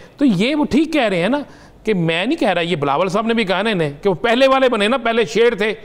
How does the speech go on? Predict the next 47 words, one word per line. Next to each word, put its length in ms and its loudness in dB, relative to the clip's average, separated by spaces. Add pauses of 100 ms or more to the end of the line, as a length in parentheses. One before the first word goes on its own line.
(280)
अब 140 2
ये 100 2
बिल्ली 300 -2
हैं। 460 -6
बिलावल 380 4
साहब 220 0
के 80 -2
बकौल, 300 -2 (520)
हमारे 320 0
बकौल 280 -2
ने, 80 -8 (320)
तो 80 -2
ये, 220 0
अ, 640 -2
मुस्लिम 260 -4
लीग 160 -2
वाकई 260 -2
वो 120 0
वाली 220 -2
नहीं 160 -4
है। 60 -8 (320)
या 60 -16
सर, 140 -6
दूसरी 280 -6
बात 280 -4
है 60 -4
कि 100 -14 (300)
मुस-, 380 -12
हमने, 480 -4
मैंने 340 -2
और 100 -2
आपने 280 -4
तो 100 -10
नहीं 120 -6
कहा 180 -6
था 160 -12 (840)
कि 100 -4
शहबाज 400 -2
शरीफ 280 -4
और 120 -2
मरीम 280 -4
साहबा 240 -4
इकट्ठी 280 -8
इलेक्शन 320 -6
कैंपेन 340 -6
शुरू 200 -10
करेंगी। 380 -14